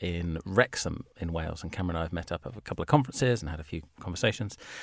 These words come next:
And what he was saying is that they use this podcast as part of their journal club,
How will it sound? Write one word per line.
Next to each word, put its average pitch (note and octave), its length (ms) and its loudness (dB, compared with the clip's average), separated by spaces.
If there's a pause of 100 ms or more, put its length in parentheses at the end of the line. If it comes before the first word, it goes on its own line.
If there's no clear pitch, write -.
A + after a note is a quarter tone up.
(160)
And A2 300 8
what C3+ 160 6
he D#3+ 40 8
was - 120 6
saying A#2 180 8
is G#2+ 140 2
that A#2 160 4
they A#2+ 100 6
use B2 280 6
this C3 140 2
podcast B2 540 0
as G#2 200 -2
part - 280 0
of G2+ 120 -2
their G#2+ 260 0 (260)
journal C#3 240 4
club, - 160 -4